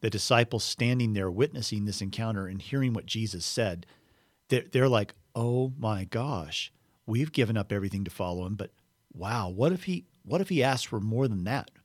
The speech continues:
I mean, what if he asked for the one thing that I can't even imagine giving up?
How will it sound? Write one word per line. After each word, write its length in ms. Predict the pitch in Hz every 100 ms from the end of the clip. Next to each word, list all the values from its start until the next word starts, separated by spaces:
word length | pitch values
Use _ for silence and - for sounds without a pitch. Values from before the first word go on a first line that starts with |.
| _ _ _ _ _ _ -
I 80 | 123
mean, 200 | 120 107
what 160 | 143
if 80 | 156
he 100 | 165
asked 200 | 143 -
for 100 | 131
the 80 | 113
one 320 | 104 127 160
thing 220 | 143 127
that 140 | 117 98
I 100 | 95
can't 320 | - 151 165 - _ _
even 480 | 214 127 113 98 95 _
imagine 680 | 104 101 110 147 175 139 113
giving 360 | 104 98 101 92
up? 240 | 95